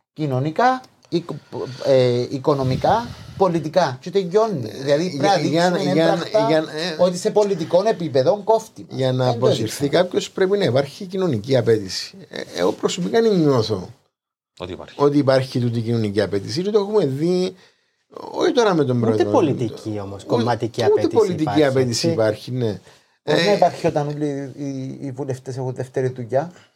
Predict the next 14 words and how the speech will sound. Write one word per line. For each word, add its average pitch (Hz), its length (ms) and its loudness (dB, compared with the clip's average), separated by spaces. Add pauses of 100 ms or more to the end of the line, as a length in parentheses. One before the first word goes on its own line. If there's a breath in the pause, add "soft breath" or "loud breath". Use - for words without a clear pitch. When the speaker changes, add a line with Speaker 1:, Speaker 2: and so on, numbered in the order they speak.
Speaker 4:
Σωστό. - 520 -6
Όχι, 320 220 4
όταν 277 260 4
οι 269 100 4
Speaker 1:
Ξέρεις, 226 80 4
Speaker 4:
βουλευτές 202 420 4
Speaker 1:
στο, 147 260 2 (100)
στο - 160 -6
εξωτερικό 131 680 0
παρετούνται 156 420 0
για 156 240 2
cash 160 180 -4
for 165 80 -4 (100)
questions. - 460 -4